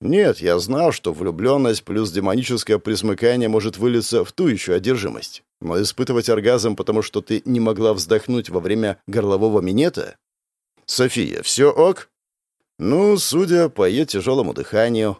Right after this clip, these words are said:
уставшему взгляду и нескрываемой улыбке, всё у неё хорошо. Я думала, почему остальные девки об этом постоянно трещат?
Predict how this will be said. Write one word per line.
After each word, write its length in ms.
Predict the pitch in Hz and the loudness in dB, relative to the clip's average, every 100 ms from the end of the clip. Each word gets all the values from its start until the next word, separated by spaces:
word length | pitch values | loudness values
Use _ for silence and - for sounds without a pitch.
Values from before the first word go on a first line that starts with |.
| - | -6
уставшему 560 | 110 - 123 - 107 | -4 0 -2 -2 -4
взгляду 500 | 92 87 101 117 107 | -4 -2 0 2 2
и 140 | - 107 | 0 -2
нескрываемой 680 | 104 - 98 101 104 98 | -2 -2 -2 2 2 0
улыбке, 640 | 92 90 135 135 143 147 110 _ _ | -2 -2 -2 -2 0 2 0 _ _
всё 260 | - 208 196 | -4 2 4
у 60 | |
неё 240 | 123 110 101 | 4 2 0
хорошо. 540 | 113 104 98 64 50 _ _ _ _ _ _ _ _ - | 2 0 -2 -8 -12 _ _ _ _ _ _ _ _ -8
Я 300 | 107 131 185 | -4 0 -2
думала, 640 | 135 185 165 151 147 135 - | 0 2 4 4 4 2 -2
почему 400 | 107 - 180 208 | -6 -4 0 0
остальные 480 | - - 196 196 180 | 0 0 2 2 0
девки 360 | 170 156 - | 2 0 2
об 160 | 139 123 | 0 2
этом 220 | 123 120 | 0 -2
постоянно 560 | 117 123 - 113 90 92 | -2 -4 0 2 2 0
трещат? 580 | 120 113 - - - | -2 -4 -4 -10 -12